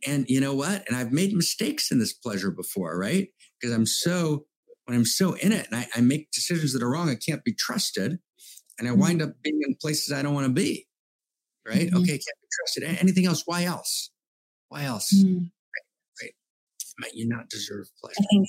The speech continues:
Speaker 2: the, the Eve story comes up, like an Eve wound, you know?
Speaker 1: Yeah, there's, there's this deep, right? There's this deep thing inside of me that, that knows that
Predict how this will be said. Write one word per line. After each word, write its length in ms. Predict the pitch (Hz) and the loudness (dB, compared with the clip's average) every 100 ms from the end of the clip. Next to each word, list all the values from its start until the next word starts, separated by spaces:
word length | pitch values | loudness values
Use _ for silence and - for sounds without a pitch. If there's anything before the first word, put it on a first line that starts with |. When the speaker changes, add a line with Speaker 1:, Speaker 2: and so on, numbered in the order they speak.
| - | 0
Speaker 2:
the, 640 | 185 170 - - _ - 175 | 0 0 -4 -10 _ -4 0
the 80 | |
Eve 340 | 196 185 190 190 | 2 4 6 4
story 420 | - - 156 156 | 2 0 2 2
comes 320 | 151 151 160 | 4 4 6
up, 200 | 151 - - | 2 -2 -2
like 140 | - | 2
an 80 | 160 | 4
Eve 320 | - 160 156 | 4 4 4
wound, 400 | 156 143 143 143 - - _ _ _ _ _ _ | 4 4 6 4 2 -10 _ _ _ _ _ _
you 80 | 165 | 0
know? 240 | 156 165 | 4 4
Speaker 1:
Yeah, 260 | 170 170 190 180 - | 4 2 -2 -2 -4
there's, 220 | 127 - - - | -6 -6 -12 -4
there's 180 | 131 123 | -2 2
this 200 | 135 - 101 | 0 0 0
deep, 300 | 165 190 - | 4 4 4
right? 240 | 120 139 107 | 0 0 0
There's 240 | 135 113 | 0 2
this 180 | 120 113 | 0 0
deep 300 | - 170 - - | 2 0 0 -2
thing 160 | 165 151 | 0 4
inside 540 | 131 - - 131 160 | 4 2 -2 -4 0
of 80 | - | 2
me 380 | - - 185 - - - - _ - | 2 2 0 -2 -10 -14 -14 _ -8
that, 220 | 131 - | -8 -4
that 160 | 131 127 | -2 4
knows 380 | 135 156 170 139 | 4 4 2 2
that 160 | 127 | -2